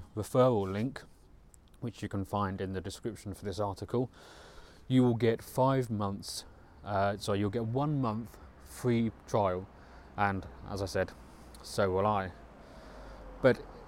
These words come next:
even with that trial, I think you'll agree that for five dollars a month, the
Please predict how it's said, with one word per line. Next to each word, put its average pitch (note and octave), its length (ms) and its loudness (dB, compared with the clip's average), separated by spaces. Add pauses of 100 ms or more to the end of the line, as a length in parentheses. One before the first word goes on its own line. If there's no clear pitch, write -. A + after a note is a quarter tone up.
(460)
even C#3 340 6
with C3+ 200 8
that A2+ 180 4
trial, G#2+ 380 8
I - 20 10
think B2+ 260 0
you'll A2 140 2
agree A2 300 4
that F#2+ 200 0
for A2 120 -6
five A#2 420 4 (140)
dollars G#2 260 4
a G#2 60 2
month, G2+ 420 -2 (640)
the G2+ 280 2